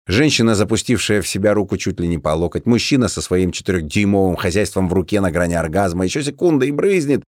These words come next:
Поневоле начинаешь задумываться, что означает «свободно». Даже когда в туалете никого нет, там все равно пахнет спермой. В корзине всегда лежат использованные бумажные полотенца, на зеркале над раковиной виднеется отпечаток босой ноги,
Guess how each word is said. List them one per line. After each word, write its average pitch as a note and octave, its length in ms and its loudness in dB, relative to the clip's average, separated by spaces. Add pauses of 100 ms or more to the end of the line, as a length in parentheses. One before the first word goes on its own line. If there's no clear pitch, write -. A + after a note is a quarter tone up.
(120)
Поневоле B2 380 4
начинаешь A#2 400 2
задумываться, G2 580 2
что A#2+ 200 -2
означает A#2 640 -4 (320)
«свободно». D#2+ 880 -2 (720)
Даже G#2+ 300 0
когда A#2+ 260 2
в - 20 -10
туалете A2+ 400 4
никого B2+ 300 4
нет, G#2 460 2 (420)
там G#2+ 180 2
все - 340 2
равно A2+ 380 4
пахнет F#2 460 -2
спермой. D#2+ 480 -2 (260)
В - 100 -20
корзине A2 400 4
всегда G2+ 320 0
лежат G#2+ 360 2
использованные G#2 640 0
бумажные F#2 520 2
полотенца, F2 720 -2
на F2+ 100 2
зеркале G2 400 2
над G2 160 2
раковиной F#2 440 2
виднеется F#2 420 2
отпечаток F2 460 -4
босой F2+ 300 -2
ноги, F2 520 -4